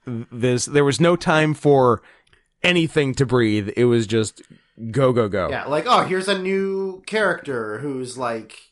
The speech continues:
Speaker 2: important, but you didn't know about.
Speaker 1: Yeah. And then, uh, yeah, I guess it turns out that Anthe, Anthe the Rose Bride was, uh, drugged and raped by her brother.
Speaker 2: Yeah.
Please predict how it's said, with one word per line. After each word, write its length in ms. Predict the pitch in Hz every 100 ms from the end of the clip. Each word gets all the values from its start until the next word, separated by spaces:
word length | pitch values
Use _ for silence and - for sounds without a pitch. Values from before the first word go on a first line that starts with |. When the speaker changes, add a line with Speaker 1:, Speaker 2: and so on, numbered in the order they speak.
| _ _ _ _ _ _ _ _ _
Speaker 2:
important, 640 | - 170 170 156 120 127
but 200 | 123 147
you 80 | 151
didn't 260 | 139 139 131
know 220 | 131 117
about. 460 | 101 85 - - _ _ _ _ -
Speaker 1:
Yeah. 260 | 139 87 - _ _ _ - _ _ _ -
And 240 | 117 117
then, 360 | 127 127 123 120
uh, 720 | 117 113 113 113 113 113 107 - _ _ - - _ _ _
yeah, 180 | - 135
I 80 | 98
guess 160 | 113 113
it 200 | 107 -
turns 340 | - 143 135
out 220 | 135 131 -
that 320 | 120 113 -
Anthe, 680 | 139 143 143 151 143 131 - -
Anthe 680 | 147 156 - 180 165 165
the 100 | 135
Rose 360 | 131 143 135 117
Bride 360 | 127 123 123 120
was, 380 | 120 117 107
uh, 320 | 120 113 101 95
drugged 560 | 101 - 131 135 139 131
and 360 | 120 104 101 95
raped 360 | 143 139 -
by 420 | 127 117 117 117 107 _ _ _
her 140 | 123 123
brother. 600 | 127 127 104 98 131 -
Speaker 2:
Yeah. 220 | 143 165